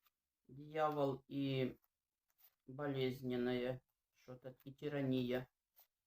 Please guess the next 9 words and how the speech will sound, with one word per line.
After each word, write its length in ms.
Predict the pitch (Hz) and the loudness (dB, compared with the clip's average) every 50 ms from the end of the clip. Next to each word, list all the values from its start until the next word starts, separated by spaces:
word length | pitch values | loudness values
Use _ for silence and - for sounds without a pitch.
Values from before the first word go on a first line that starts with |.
| _ _ - | _ _ -12
Одеса 560 | 143 147 143 156 165 170 170 - - 175 - | -12 -8 -4 -2 -2 -2 -2 -2 -2 -4 -2
обережно. 1080 | - - 147 151 156 170 170 170 151 143 143 143 143 139 143 135 143 143 147 147 147 - _ _ _ _ _ _ _ _ _ _ _ _ _ - - _ _ _ _ _ _ _ _ _ _ _ _ _ _ _ _ - - | -2 -2 -2 0 2 4 4 4 6 6 4 4 4 2 0 -2 0 0 0 0 -2 -6 _ _ _ _ _ _ _ _ _ _ _ _ _ -20 -20 _ _ _ _ _ _ _ _ _ _ _ _ _ _ _ _ -20 -14
Щось 300 | - 165 175 175 - 165 | -10 -8 -8 -8 -8 -6
може 320 | 160 160 160 160 170 170 | -4 -4 -2 0 0 0
бути, 320 | 156 139 143 139 139 - - | 0 0 0 0 -2 -2 -6
прильот 460 | - 139 139 131 131 135 135 135 - | -8 -8 -4 -2 -2 -2 -2 -2 -2
якийсь. 540 | 135 131 131 - 135 131 135 - - - - _ _ _ _ _ _ _ _ _ _ _ _ _ _ _ _ _ _ _ _ _ _ _ _ _ _ _ _ _ _ _ _ _ _ _ _ _ | -4 -6 -6 -6 -8 -8 -8 -10 -16 -20 -20 _ _ _ _ _ _ _ _ _ _ _ _ _ _ _ _ _ _ _ _ _ _ _ _ _ _ _ _ _ _ _ _ _ _ _ _ _
Так, 420 | - 196 196 202 202 - - - - _ _ - | -4 -4 -4 -4 -4 -8 -20 -20 -20 _ _ -6
Київ 540 | - 208 202 190 185 180 208 240 226 - | -4 -2 -2 -2 -2 -4 -6 -6 -8 -10